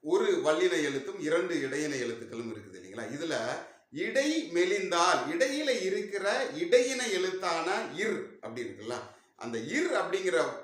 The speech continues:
வ-, எழுத்து மெலிந்தால், அது மெலிந்து போயிடுச்சுன்னா, அழிஞ்சு போயிடுச்சுன்னா, இல்லாம போயிடுச்சுன்னா, மீதி இருக்கிறது இந்த பாவை. இரு போயிடுச்சுன்னா மீதி என்னங்க இருக்கு? பாவை, பாவை தானே இருக்குது.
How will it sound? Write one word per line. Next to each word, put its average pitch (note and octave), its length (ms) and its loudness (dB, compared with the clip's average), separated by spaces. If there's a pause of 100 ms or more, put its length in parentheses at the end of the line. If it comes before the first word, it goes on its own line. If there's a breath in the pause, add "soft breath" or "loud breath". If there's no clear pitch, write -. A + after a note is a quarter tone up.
(440)
வ-, C3 120 -6
எழுத்து F#3+ 520 0
மெலிந்தால், D3+ 760 0
அது C#3 180 -4
மெலிந்து G#3+ 320 -2
போயிடுச்சுன்னா, C#3 720 -4
அழிஞ்சு C3+ 40 0
போயிடுச்சுன்னா, D3+ 760 -4
இல்லாம G#3+ 460 0
போயிடுச்சுன்னா, A#2+ 560 -4 (460 loud breath)
மீதி C4 420 -2
இருக்கிறது G3 640 -2
இந்த E3 240 0
பாவை. C#3 460 -2 (260)
இரு A3+ 280 -4
போயிடுச்சுன்னா F#3 540 -4
மீதி F3 200 -4
என்னங்க D#3 260 -4
இருக்கு? A2+ 360 -8
பாவை, C3+ 420 -2
பாவை B2+ 480 -4
தானே A#2+ 160 -6
இருக்குது. G2 480 -12